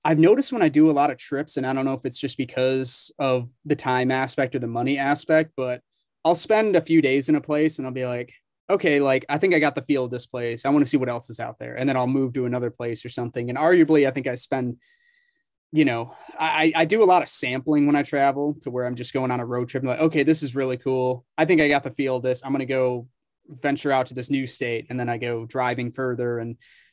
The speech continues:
so knowing me, I probably would just kinda sample a lot and be, and if I, if I feel a really strong connection with a place, I probably would stay longer. But if it's one of those th-, things where I'm just like, "Okay, I think I,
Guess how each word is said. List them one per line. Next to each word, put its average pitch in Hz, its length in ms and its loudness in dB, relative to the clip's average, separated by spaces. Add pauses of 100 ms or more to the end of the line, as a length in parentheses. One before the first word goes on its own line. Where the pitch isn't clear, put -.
(200)
so 185 160 2
knowing 208 380 6
me, 147 220 6
I 131 100 -2
probably 135 300 0
would 127 180 -6
just 131 180 -12
kinda 127 160 -4
sample 127 480 -4
a 127 40 0
lot 131 260 2
and 127 80 -10
be, 123 120 -2
and 139 300 0
if 170 140 4
I, 147 200 4 (320)
if 160 140 0
I 165 80 6
feel 196 280 2
a 135 60 0
really 139 540 0
strong 139 420 -4
connection 131 440 -8
with 113 100 -10
a 117 60 -10
place, 120 260 -6
I 117 60 -8
probably 127 260 -2
would 120 220 -8
stay 135 260 0
longer. 139 640 0
But 127 140 -2
if 127 120 -6
it's 143 220 -4
one 156 120 4
of 143 60 4
those 139 220 -2
th-, 147 160 -12
things 135 280 -2
where 131 80 -2
I'm 127 80 -4
just 127 120 -8
like, 202 100 -2
"Okay, 220 260 2
I 165 40 6
think 180 220 0
I, 139 200 2